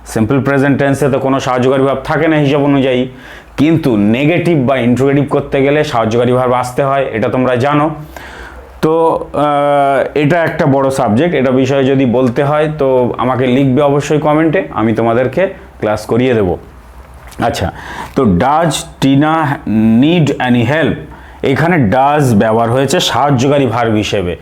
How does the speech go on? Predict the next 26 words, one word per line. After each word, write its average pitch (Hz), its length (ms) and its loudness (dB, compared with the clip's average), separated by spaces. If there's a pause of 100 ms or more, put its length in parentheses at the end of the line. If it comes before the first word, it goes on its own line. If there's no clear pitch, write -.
(400)
হ্যাঁ, 135 300 -2 (120)
কারণ 131 220 0
আগেই 151 320 2
বলেছি 160 540 2
সাহায্যকারী 139 720 0
ভার্ব 143 480 0 (360)
এই, 107 460 0
আহ, 101 320 0 (120)
সিম্পল 170 480 0
প্রেজেন্টে 135 840 0 (500)
যদি 131 340 2
আমি 180 540 2 (600)
নেগেটিভ 151 500 2
কিংবা 139 220 2
ইন্টারোগেটিভ 151 460 2
করতে 123 260 0
যাই, 151 400 2
তাহলে 120 280 0
কিন্তু 165 280 2
ডু 147 300 4
এবং 160 320 2
ডাজ 107 280 0
আসে, 95 400 -2 (920)
এটা 135 200 0
নিয়ম 107 300 2
আছে। 87 300 -4